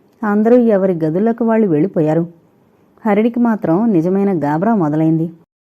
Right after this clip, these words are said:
తెల్లవారితే పెళ్ళని తన వెంటబడ్డం ఖాయం. ఈ ఆపద నుంచి గట్టెక్కాలంటే ఈ విషయం విప్లవానికి తెలియజేయాలి అనుకుంది వెంటనే. దుర్గమ్మ మొహం కడుక్కొని సుబ్బలక్ష్మి తెచ్చిన కాఫీ తాగింది. సుబ్బలక్ష్మి పిల్లల్ని స్కూల్కి సాగనంపి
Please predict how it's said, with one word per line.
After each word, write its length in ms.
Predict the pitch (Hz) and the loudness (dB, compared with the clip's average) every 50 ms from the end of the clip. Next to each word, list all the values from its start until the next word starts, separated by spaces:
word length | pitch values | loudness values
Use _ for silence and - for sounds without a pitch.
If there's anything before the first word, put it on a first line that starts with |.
| _ _ _ _ _ _ _ _ _ - | _ _ _ _ _ _ _ _ _ -2
తెల్లవారితే 680 | - 180 165 170 185 202 208 196 185 180 - 165 175 208 | 2 2 4 4 4 4 2 2 0 0 2 2 2 2
పెళ్ళని 480 | 233 233 - 190 165 165 180 202 220 220 | 0 -2 0 0 0 2 2 0 -2 -2
తన 220 | 214 - 190 180 | -4 -4 -4 -2
వెంటబడ్డం 540 | 170 156 156 160 156 185 190 190 175 190 208 | -2 -2 -2 -2 -4 -2 -4 -2 -2 -4 -6
ఖాయం. 380 | 196 - 170 147 156 165 165 160 165 - - _ - - | -4 -4 -2 0 2 2 2 0 -2 -8 -20 _ -4 -2
ఈ 180 | 240 240 233 - - | 0 0 0 -2 -4
ఆపద 320 | 151 147 156 170 202 202 | -6 -6 -4 -2 -2 -2
నుంచి 380 | 220 226 226 214 - 202 165 160 | 0 0 -2 -2 -2 -4 -4 -4
గట్టెక్కాలంటే 760 | 156 - 185 180 - 214 202 190 175 160 170 185 208 220 214 208 - | -4 -4 -4 -4 -2 -2 0 0 0 0 0 0 -2 -2 -4 -6 -4
ఈ 120 | 190 190 175 | -2 0 2
విషయం 360 | 160 156 151 - 208 208 185 | 0 0 0 -2 -4 -2 -2
విప్లవానికి 500 | 156 147 - 170 180 190 196 202 190 196 | -2 -2 -2 -4 -2 -2 -2 -4 -4 -6
తెలియజేయాలి 760 | - 170 160 165 202 190 208 208 208 208 202 208 208 208 - - | -4 -2 0 0 0 2 2 2 4 4 4 4 4 2 2 -2
అనుకుంది 440 | 185 175 165 156 - 156 165 185 226 | -2 -2 -2 0 0 -2 0 0 0
వెంటనే. 440 | 202 170 143 143 156 151 151 160 170 - - - _ - _ _ _ _ _ _ _ _ _ - _ _ _ _ - - | 0 -2 -4 -2 -2 -2 -2 -2 -4 -8 -14 -20 _ -20 _ _ _ _ _ _ _ _ _ -20 _ _ _ _ -8 -4
దుర్గమ్మ 460 | 202 202 196 190 185 240 240 247 247 | -2 0 0 0 0 0 2 2 2
మొహం 340 | 220 196 180 175 190 214 226 | 0 0 0 0 0 -2 -2
కడుక్కొని 640 | 214 220 208 214 208 - 214 208 202 202 202 208 202 - _ _ _ - | -2 -2 -2 -2 -2 -2 -2 0 0 0 -2 -4 -6 -10 _ _ _ -6
సుబ్బలక్ష్మి 460 | 160 160 175 185 202 - - 226 214 | -4 -2 -2 -4 -4 -4 -4 -4 -2
తెచ్చిన 280 | 226 214 214 220 208 | -2 -4 -4 -4 -6
కాఫీ 340 | 196 - 147 151 160 170 226 | -4 -4 -6 -6 -4 -4 -4
తాగింది. 440 | 220 - 151 151 156 160 160 165 170 165 - _ _ _ _ _ _ _ _ _ _ - | -4 -4 -4 -2 -2 0 -2 -2 -4 -8 -16 _ _ _ _ _ _ _ _ _ _ -4
సుబ్బలక్ష్మి 680 | 190 175 165 185 196 208 202 - 170 165 170 208 226 226 - | -4 -4 -2 -2 -4 -4 -4 -4 -2 -2 -2 -2 -4 -6 -4
పిల్లల్ని 340 | - 165 170 180 196 202 214 | -4 -2 -2 -2 -2 -2 -4
స్కూల్కి 420 | 202 - - - 202 208 208 208 214 | -4 -6 -6 -4 -4 -4 -2 -4 -6
సాగనంపి 720 | - - 160 156 160 185 196 202 196 202 196 190 190 190 | -4 -4 -4 -2 -2 -2 -2 -4 -2 0 -2 -2 -2 -4